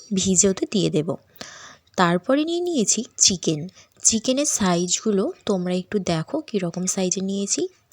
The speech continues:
বেশ একটু বড় বড় করেই চিকেনগুলো কাটা হয়েছে।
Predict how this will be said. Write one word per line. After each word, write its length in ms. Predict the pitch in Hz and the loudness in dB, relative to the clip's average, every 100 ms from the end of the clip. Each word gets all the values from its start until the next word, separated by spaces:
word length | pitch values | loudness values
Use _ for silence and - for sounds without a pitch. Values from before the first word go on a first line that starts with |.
| - - - | -20 -18 -8
বেশ 300 | 208 240 - | 0 2 2
একটু 220 | 262 269 214 | 0 -4 0
বড় 220 | 180 180 | 2 2
বড় 220 | 190 208 | 2 0
করেই 300 | 214 233 233 | 2 0 2
চিকেনগুলো 520 | 240 196 208 208 220 | 0 0 -2 -2 -4
কাটা 340 | 226 175 165 185 | -2 -2 -2 -4
হয়েছে। 380 | 180 165 - | -2 0 -2